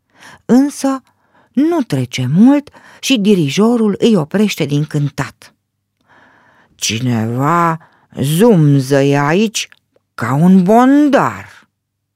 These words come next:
Se uită de-a lungul rândurilor. "Tu!" și arată spre Matilda.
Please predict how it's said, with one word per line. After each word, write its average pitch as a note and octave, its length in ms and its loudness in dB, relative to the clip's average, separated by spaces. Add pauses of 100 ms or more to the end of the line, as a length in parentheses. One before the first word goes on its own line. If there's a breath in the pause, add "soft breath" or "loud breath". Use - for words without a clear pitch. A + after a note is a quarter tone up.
(880)
Se - 220 -12
uită D#3+ 440 -4
de-a B2 180 -6
lungul D3+ 440 0
rândurilor. A2+ 840 -4 (640)
"Tu!" - 240 0 (1080)
și - 200 -12
arată C#3 380 -10
spre B2 260 -12
Matilda. A#2 640 -16